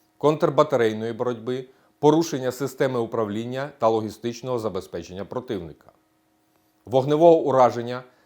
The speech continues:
зазнали шість пунктів управління ворога, зокрема і корпусного рівня.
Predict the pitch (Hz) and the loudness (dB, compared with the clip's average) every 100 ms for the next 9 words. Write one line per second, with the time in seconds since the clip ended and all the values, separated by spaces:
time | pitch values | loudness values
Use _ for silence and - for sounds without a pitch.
0 | _ 104 131 143 135 120 104 101 - 135 | _ 0 4 4 4 2 2 -4 -8 -6
1 | 156 - - 131 127 123 117 117 117 117 | -6 -8 -6 -6 -6 -6 -4 -4 -4 -4
2 | 107 101 104 98 101 127 _ _ _ 101 | -6 -4 -4 -4 -6 -12 _ _ _ -6
3 | 123 139 127 120 123 135 - _ - 117 | -2 0 0 0 0 -2 -6 _ -12 -6
4 | 139 127 120 113 107 104 110 120 92 78 | -2 -2 -4 -10 -8 -4 -4 -4 -8 -12